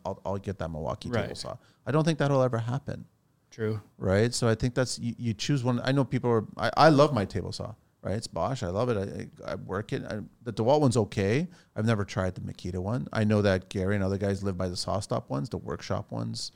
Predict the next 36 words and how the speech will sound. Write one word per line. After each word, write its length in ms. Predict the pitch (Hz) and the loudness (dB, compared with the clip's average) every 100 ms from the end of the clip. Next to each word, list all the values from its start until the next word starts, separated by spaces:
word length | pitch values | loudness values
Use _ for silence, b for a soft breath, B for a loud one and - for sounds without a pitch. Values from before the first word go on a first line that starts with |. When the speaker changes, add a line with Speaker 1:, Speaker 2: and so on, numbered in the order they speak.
| - | -12
Speaker 2:
The 80 | 131 | 0
Makita 380 | 131 131 139 170 | 2 4 4 4
is 180 | 180 107 | 4 4
just 160 | 123 113 | 2 6
not, 400 | 123 127 139 - _ _ _ _ _ _ - 131 | 6 6 4 -4 _ _ _ _ _ _ -20 -6
I 100 | 123 | 2
don't 320 | 143 165 - | 2 2 -4
see 300 | - - 127 | 0 2 4
it 80 | 190 | 4
anywhere, 380 | 127 113 113 110 | 6 6 4 2
w-, 180 | 107 113 | 0 -2
like, 180 | 117 110 | -4 -2
where 200 | 117 110 | 0 2
I 80 | 110 | 2
live. 320 | 131 185 120 | 2 0 2
Like, 180 | 120 - | 0 4
it's, 220 | 135 - | 2 2
it's 140 | 123 | 4
slowly, 480 | - - 139 151 175 | 4 8 8 8 6
actually, 260 | 139 143 156 | 6 4 4
Home 180 | 139 175 | 4 4
Depot's 360 | 131 143 139 | 4 4 2
getting 220 | 139 143 | 4 6
a 60 | 127 | 6
little 220 | 120 143 | 6 6
bit 160 | 147 143 | 6 6
better, 260 | 143 151 | 6 4
but, 160 | 151 123 | 4 4
like, 300 | 127 120 - | 4 2 0
the 80 | 131 | 2
Makita 360 | 131 127 135 | 4 4 2
is 140 | 147 131 | 4 4
just 200 | 117 117 | 2 2
not 260 | 113 120 | 4 4
really 300 | 123 127 127 | 4 4 4
there. 420 | 117 113 127 139 | 4 4 4 2